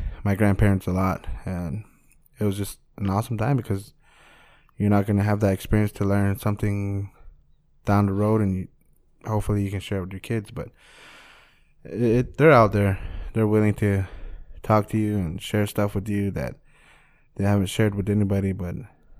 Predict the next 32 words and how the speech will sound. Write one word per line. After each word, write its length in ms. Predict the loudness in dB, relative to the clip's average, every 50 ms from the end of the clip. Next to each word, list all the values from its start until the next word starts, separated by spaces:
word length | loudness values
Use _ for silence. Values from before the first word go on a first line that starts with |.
| -4
I 60 | -2
mean, 240 | 0 0 0 0 -2 -6 _ _ _ _ _ _ _ _ _ _ _ _ _ _ _ _ _ -4
maybe 220 | -2 -2 0 0
one 120 | 0 0 -2
of 60 | -2
these 160 | -2 -2 -2
days 240 | 0 2 2 2 0
we 100 | -2 -2
can 120 | -2 0 0
probably 200 | 2 2 2 0
get 120 | -2 -4 -6 -10 _ _ -20 -10 -4
out 180 | -2 -2 0 0
there 240 | 0 2 2 2 2
and 280 | 2 0 -2 -4 -6
get 120 | -4 -2 0
on 140 | 0 0 0
the 40 |
field 320 | 0 -2 0 0 0 0 0
and 220 | -2 -2 -4 -6 -8 _ _ _ _ _ _ _ -20 -20 -20 -20 -20 -20 -20 _ _ _ _ _ _ _ _ _ _ _ -2
interview, 520 | 0 2 2 2 4 4 4 4 2 2 2
like, 180 | 0 -2 -2
one 160 | -2 0 0 2
of 80 | 2
these 300 | 0 -2 -2 -4 -6 -10 -12 -8
elderly 380 | -4 -2 0 0 0 0 0 0
people 280 | -2 -2 -2 -2 -2 -2
that 140 | -2 -2 -2
we 120 | -4 -6
see 280 | -4 -4 -2 -2 -2 -2
or 180 | -2 -4 -6
that 300 | -6 -6 -6 -8 -8 -8
we 320 | -8 -6 -6 -6 -8 -8